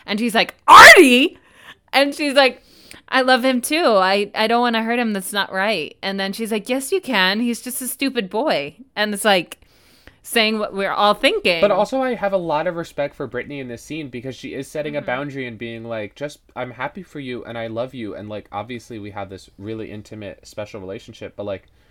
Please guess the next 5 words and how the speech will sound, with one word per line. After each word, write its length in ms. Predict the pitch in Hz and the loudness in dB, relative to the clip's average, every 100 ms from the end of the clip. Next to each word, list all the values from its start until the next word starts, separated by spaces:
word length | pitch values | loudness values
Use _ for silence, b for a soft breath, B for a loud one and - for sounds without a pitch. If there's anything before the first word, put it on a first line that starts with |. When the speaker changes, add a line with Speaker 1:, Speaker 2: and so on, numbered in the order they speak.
| _ _ _ _ | _ _ _ _
Speaker 2:
just 260 | - 170 - | -10 -10 -10
because 460 | 240 185 175 135 | -12 -8 -8 -8
you're 540 | 113 123 139 139 131 - | -10 -6 -4 -6 -8 -14
comf-, 200 | - 127 - - | -14 -14 -14 -12
you're 280 | 123 143 | -8 -8